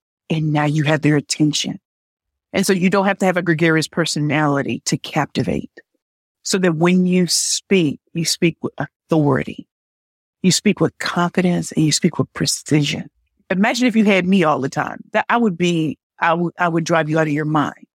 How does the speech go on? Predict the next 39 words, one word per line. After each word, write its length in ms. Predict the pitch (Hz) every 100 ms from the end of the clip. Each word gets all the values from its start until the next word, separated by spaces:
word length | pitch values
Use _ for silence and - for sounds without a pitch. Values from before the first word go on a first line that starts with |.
| _ _ -
But 120 | -
there's 200 | 202 190
always 260 | 202 254 285
that 180 | 226 _
person 400 | 214 196 208 175
that 200 | 170 156
when 220 | 196 214
they 140 | 196
speak, 440 | 202 - 220 220 -
people 220 | - 220 185
are 60 |
listening 280 | 175 190 175
'cause 120 | 170
they 100 | 175
rarely 380 | 165 175 185 196
speak. 420 | - - 220 220 _ _
So 100 | -
you 200 | 196 180
know 140 | 214 208
they 120 | 190
dropping 340 | 180 202 -
those 220 | 175 160 160
nuggets. 640 | 170 180 165 453 _ _ _ _
You 160 | 208 226
have 200 | 269 262
to 80 | 208
be 100 | 226
the 120 | 196
quiet 640 | - - 208 190 190 -
storm. 800 | - - - _ - 175 117 - _ _ _ -
But 100 | 202
even 220 | 254 302
in 100 | 285
the 60 | 233
quiet 300 | - 220 202
storm, 240 | 240 208
you 80 | 196
have 140 | 190
to, 200 | - 165